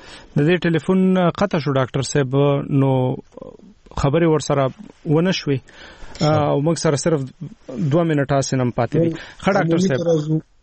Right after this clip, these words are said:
Speaker 1: ها؟
Speaker 2: عمومي ترازو دا دلته اوس پېښور کې جاړی ده.
Speaker 1: ښه.
Speaker 2: څو ورځو نه مسلسل باران دی.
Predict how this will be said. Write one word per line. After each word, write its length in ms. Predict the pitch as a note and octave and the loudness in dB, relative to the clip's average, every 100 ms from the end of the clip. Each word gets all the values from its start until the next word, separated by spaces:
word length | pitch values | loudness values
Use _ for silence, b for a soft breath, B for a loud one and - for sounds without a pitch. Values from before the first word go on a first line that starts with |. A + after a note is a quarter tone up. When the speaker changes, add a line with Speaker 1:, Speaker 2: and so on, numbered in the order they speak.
| _ | _
Speaker 1:
ها؟ 100 | D#3+ F3 | 0 2
Speaker 2:
عمومي 240 | D#3 F3 | 2 0
ترازو 400 | F3 F3 D#3+ D#3 | 0 0 0 -2
دا 180 | D3+ D#3+ E3 D3 - C3+ | 0 2 2 -2 -10 -4
دلته 180 | D#3 D#3 | -2 2
اوس 120 | D#3 B2+ | 0 0
پېښور 340 | D3+ - D#3 D#3 | -2 2 0 0
کې 80 | D3 B2 | -2 0
جاړی 280 | A#2+ A#2 A2 F#2 | 2 2 2 0
ده. 60 | E2 - - | -4 -6 0
Speaker 1:
ښه. 160 | D3+ B2 - - - - | 0 0 -6 -20 -20 -20
Speaker 2:
څو 80 | - D3 | -8 -2
ورځو 280 | C#3+ C3+ C3+ | 0 2 2
نه 40 | |
مسلسل 520 | B2 A2+ B2+ A2 B2+ | 2 0 0 0 0
باران 400 | B2 A#2+ A#2 A#2 | 2 2 4 2
دی. 100 | A2 | 2